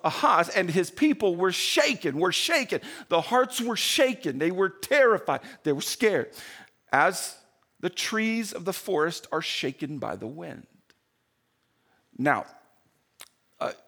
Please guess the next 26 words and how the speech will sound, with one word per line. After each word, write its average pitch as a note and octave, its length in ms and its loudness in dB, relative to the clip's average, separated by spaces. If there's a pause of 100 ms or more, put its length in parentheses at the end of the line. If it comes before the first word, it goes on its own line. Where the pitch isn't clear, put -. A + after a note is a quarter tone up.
(300)
you F#3 240 -4
look F#3+ 120 2
at E3 100 -2
that, C#3+ 440 2 (300)
and C#3+ 100 0
if B2+ 80 -2
you E3+ 100 -2
don't G#3 200 0
know F#3 120 2
the E3 80 0
Bible, D3+ 380 4
and C#3 140 2
if C3+ 100 -6
you E3+ 80 -2
don't G3 180 -2
know E3 220 2 (260)
history F#3 520 0
all D#3+ 200 4
the D#3+ 60 -2
way D#3 140 2
back D3+ 260 2
to C#3+ 100 -6
thousands D#3 520 0
of C3 120 -4
years C#3+ 220 0
ago, C#3+ 400 2